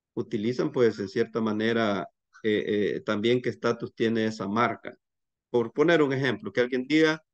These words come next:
eh, hablemos de teléfono, entre iPhone, entre Huawei, entre Alcatel, entre, o sea, ¿cuál es la marca?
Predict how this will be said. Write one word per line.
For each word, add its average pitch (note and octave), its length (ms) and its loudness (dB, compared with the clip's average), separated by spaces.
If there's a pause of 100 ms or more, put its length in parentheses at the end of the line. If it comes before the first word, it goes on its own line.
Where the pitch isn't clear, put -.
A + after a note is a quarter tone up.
(300)
eh, G#2 600 -2 (120)
hablemos A#2 420 0
de G#2 80 -4
teléfono, - 640 -2 (180)
entre G#2 320 -4
iPhone, B2+ 720 0 (420)
entre G2+ 440 -4
Huawei, A#2+ 880 4
entre G#2 480 -6
Alcatel, C3 800 0
entre, G2+ 360 -4
o G#2+ 80 -6
sea, G2+ 180 -2
¿cuál B2+ 220 0
es C#3 100 -2
la A#2+ 120 0
marca? A2+ 500 -2